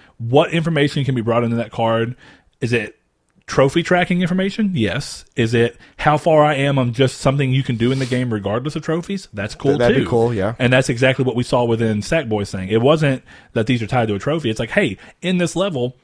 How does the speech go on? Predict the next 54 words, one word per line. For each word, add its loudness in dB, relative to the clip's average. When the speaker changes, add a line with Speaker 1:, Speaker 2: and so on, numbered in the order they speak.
Speaker 1:
you've 0
Speaker 2:
You 4
Speaker 1:
done 6
Speaker 2:
are. -2
Speaker 1:
sixty-six -2
percent -2
of -2
the -2
stuff -2
that 0
you 0
can -2
ma-, 2
that -2
of -2
everything 0
that -6
you -4
can -6
do -2
in -4
this -4
given -4
level." -10
Speaker 2:
Which -2
is -2
cool, 4
and 4
I 4
hope 4
every 2
first-party -2
game -2
will -2
have -4
that 0
level -2
Speaker 1:
Yeah. -4
Speaker 2:
of -2
attention -12
to -6
detail -6
in -8
the -12
card -4
system. -12
Speaker 1:
Yeah, 2
and 2
I 2
like 4
Speaker 2:
I 8
don't 6
Speaker 1:
that -4
they 6